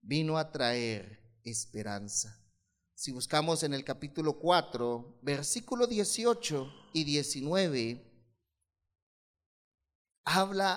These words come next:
acerca de cómo el Hijo de Dios vino a esta tierra para traer esperanza, para hacer de este mundo un mundo mejor, una existencia con sentido.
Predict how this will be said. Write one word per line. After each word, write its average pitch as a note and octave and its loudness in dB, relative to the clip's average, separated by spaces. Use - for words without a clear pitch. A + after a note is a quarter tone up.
acerca G#3+ -2
de F#3+ -4
cómo A3+ 2
el A3 0
Hijo A3 -2
de G3 -2
Dios A2+ -6
vino G#3+ 4
a G3 2
esta G3 -2
tierra A#2+ -2
para B2 2
traer B2 2
esperanza, D3 -4
para B2 -2
hacer F3+ 0
de E3+ -2
este D#3+ -2
mundo A#2 -8
un C#3 0
mundo B2+ -2
mejor, G#2+ -6
una G#3 2
existencia E3 -2
con A#2+ -6
sentido. A2+ -8